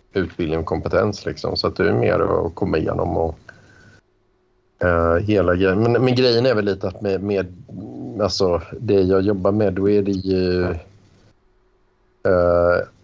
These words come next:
nu är jag tydligen lönläget rätt högt, liksom, så, på, på det, inom detta område. Och då är det också, då är de ju, man mer...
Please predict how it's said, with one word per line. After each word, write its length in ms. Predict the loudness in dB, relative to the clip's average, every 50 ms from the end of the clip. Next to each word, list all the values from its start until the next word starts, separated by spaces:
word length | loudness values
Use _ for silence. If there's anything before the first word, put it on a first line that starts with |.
| _ _ _ _ _ _ _ _ _
nu 460 | -2 0 2 2 4 2 4 4 4
är 40 | 4 4
jag 180 | 2 2 2
tydligen 320 | 0 -2 -2 0 -2 -2 0
lönläget 760 | 0 0 0 0 -2 -6 -6 -4 -2 -2 -2 -2 -4 -4 -6
rätt 180 | -6 -6 -4
högt, 600 | -2 -2 -2 -2 -6 -14 -18 -18 _ -20 -20 -20 -20 -14
liksom, 1000 | -6 -4 -4 -4 -4 -4 -6 -6 -6 -8 -10 -8 -8 -6 -6 -6 -6 -4 -4 -4
så, 280 | -2 0 -2 -2 -2 -8 -12 -14 -18 -8 -4
på, 200 | -2 -2 -2 -2 -2
på 240 | -2 -2 0 0 0
det, 320 | -2 -2 -4 -4 -2 -2 0
inom 200 | 0 0 -2 -2
detta 220 | -2 -2 -2 0
område. 420 | 0 0 0 0 0 0 2 2 2
Och 200 | 2 2 2 2
då 180 | 2 2 2
är 80 | 2 4
det 80 | 2 2
också, 260 | 0 -2 -6 -8 -6
då 140 | -2 0 0
är 180 | 2 2 2
de 180 | 2 2 2 2
ju, 240 | 2 2 2 2 0
man 440 | 0 -2 -2 -2 0 0 -2 -2
mer... 640 | -2 -2 -2 0 0 2 2 2 2 2 0 -2 -4